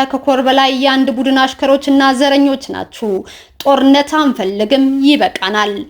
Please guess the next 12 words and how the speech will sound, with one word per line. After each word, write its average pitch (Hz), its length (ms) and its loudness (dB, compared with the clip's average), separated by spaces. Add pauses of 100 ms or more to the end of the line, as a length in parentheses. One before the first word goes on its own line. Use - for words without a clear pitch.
(260)
በጦርነት 269 680 0
ክተት፣ 285 460 -2
በሰላም 277 560 0 (160)
ከርተት። 277 580 -2
መጉላላትን 262 680 0 (160)
ይበቃል። 208 520 0 (420)
ትግላችን 262 600 0
ረክሷል። 277 480 2 (100)
በማን? 277 360 2 (160)
በመሪዎቻችን። 214 920 -2 (440)
ታጋይ 254 400 0
የሚያፍርባት፣ 262 840 0